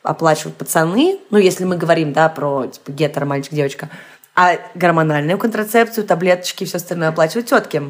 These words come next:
Я знаю точно, что уже вот когда это брак, типа, после детей, вот это обычно какая-то семейная история, ну, потому что у людей уже, скорее всего, есть какой-то семейный бюджет.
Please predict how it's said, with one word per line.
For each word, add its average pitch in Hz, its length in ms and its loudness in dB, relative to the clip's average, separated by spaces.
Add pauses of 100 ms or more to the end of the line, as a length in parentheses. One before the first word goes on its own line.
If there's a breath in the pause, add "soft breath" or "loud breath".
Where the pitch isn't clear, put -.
(420)
Я 202 140 6
знаю 208 220 2
точно, 254 240 -2
что 220 140 0
уже 196 140 0
вот 180 140 -10
когда 180 240 0
это 190 160 0
брак, 226 560 2
типа, - 240 -4
после 180 320 -6
детей, 302 580 2 (320 loud breath)
вот - 140 -2
это 233 140 4
обычно 214 260 -4
какая-то 190 300 -4
семейная 196 340 -2
история, 277 300 0
ну, 233 80 0
потому 208 160 -8
что 196 120 -8
у 185 40 -6
людей 180 260 2
уже, 185 300 4 (280 loud breath)
скорее 185 300 0
всего, 185 160 -2
есть 175 180 -2
какой-то - 240 -10
семейный 170 300 -4
бюджет. 170 560 2